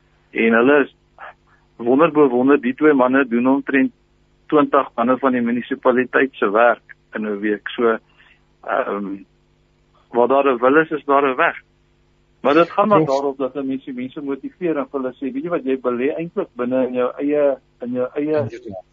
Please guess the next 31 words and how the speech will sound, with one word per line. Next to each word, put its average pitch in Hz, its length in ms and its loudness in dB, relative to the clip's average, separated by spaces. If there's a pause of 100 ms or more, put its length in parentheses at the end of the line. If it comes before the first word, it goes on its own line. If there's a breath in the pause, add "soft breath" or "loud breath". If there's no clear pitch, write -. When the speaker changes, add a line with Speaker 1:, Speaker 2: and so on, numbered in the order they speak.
(120)
Speaker 1:
ehm, 110 540 0
Speaker 2:
Ja. 98 140 -8
Speaker 1:
welstand." 135 560 2 (460)
Want 127 180 -2
jou 165 180 4
eiendom 185 240 0
wat 165 140 -2
jy 165 100 4
gekoop 170 360 -2
het 160 160 0
vir 156 180 2
'n 143 40 2
miljoen, 151 300 2
gaan 139 180 0
jy 135 180 4
weer 156 260 2
vir 160 80 0 (140)
'n 123 60 -2
miljoen 127 300 0
of 127 200 0
ten 127 120 0
minste 135 320 0
meer 127 320 2
verkoop. 131 320 -6
Hy 113 80 -2
gaan 135 200 0
nie 143 160 0
val 151 200 6
na 127 220 4
vyf, 135 200 2
seshonderdduisend 135 880 -2